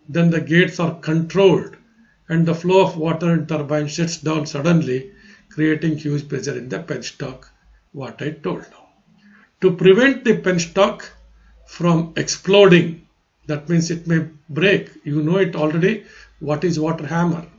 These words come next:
That you know it now. If it is not properly designed, if it is, if the penstock, if the pipe is not properly designed,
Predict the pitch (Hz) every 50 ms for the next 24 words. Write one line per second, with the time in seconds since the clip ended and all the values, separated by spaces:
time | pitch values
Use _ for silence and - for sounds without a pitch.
0 | _ _ _ _ _ 170 160 165 - 170 156 160 175 180 165 - - - - -
1 | - _ _ _ _ _ _ _ _ _ _ _ - 160 151 - - 165 160 175
2 | 170 156 135 135 156 185 220 226 - - - 156 151 143 - - 196 - 208 214
3 | 214 180 165 147 - 143 131 - - - - _ _ _ _ _ _ _ _ _
4 | _ _ _ _ _ _ _ - _ - 160 - 165 160 156 160 151 147 - -
5 | - - - _ _ 160 139 139 139 151 147 - 160 151 151 - - 185 185 190
6 | 180 - - - - - - _ _ _ _ - 151 156 - 160 151 - 165 170
7 | 196 196 202 190 170 143 147 156 185 208 - - - 170 160 156 - 196 175 180
8 | 170 135 - - 147 131 139 156 170